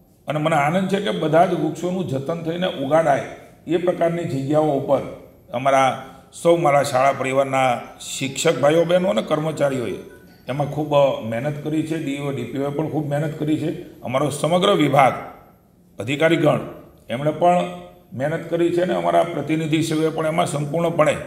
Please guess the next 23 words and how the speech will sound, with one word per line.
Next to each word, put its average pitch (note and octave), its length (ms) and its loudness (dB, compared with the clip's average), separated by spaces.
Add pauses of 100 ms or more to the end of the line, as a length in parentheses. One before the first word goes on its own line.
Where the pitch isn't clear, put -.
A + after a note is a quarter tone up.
(360)
કારણ C#3+ 200 -6
કે - 80 2
ગ્રામજનોનો F3 720 2
જે F3 140 2
પ્રકારનો E3+ 420 0
ઉત્સાહ C#3+ 360 0
આ C#3+ 80 2
વખતે C#3 240 -6
જોવા B2+ 300 -2
મળ્યો, A#2 300 -6 (640)
એ C#3 100 -2 (1120)
તમામ F#3+ 340 6
લોકોની G3 340 2
સહિયારા E3+ 460 4
પુરુષાર્થથી, D#3+ 720 -2 (240)
અમારા B2 360 -2
શિક્ષક C#3+ 400 -6
પરિવારનો C#3 320 2
પણ C#3 200 -2
એમાં C#3+ 180 0
ખૂબ C3+ 120 -4
મોટો C#3 220 -2
પુરુષાર્થ A#2+ 580 0